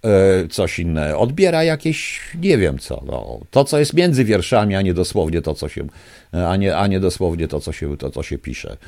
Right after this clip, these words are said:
E, bo zdaje się, że pan dokładnie jak napiszą, to pan to odbiera. No. Bez sensu zresztą. Także wiecie państwo, tak to jest. E, e,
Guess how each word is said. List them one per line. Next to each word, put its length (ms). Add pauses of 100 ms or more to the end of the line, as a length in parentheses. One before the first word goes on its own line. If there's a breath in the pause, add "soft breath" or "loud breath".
(360 loud breath)
E, 320
bo 240
zdaje 220
się, 120
że 60
pan 220
dokładnie 440
jak 160
napiszą, 400
to 100
pan 200
to 140
odbiera. 500
No. 140 (320)
Bez 240
sensu 360
zresztą. 400 (440 loud breath)
Także 260
wiecie 260
państwo, 560 (220)
tak 200
to 140
jest. 340 (840 soft breath)
E, 400 (340 loud breath)
e, 300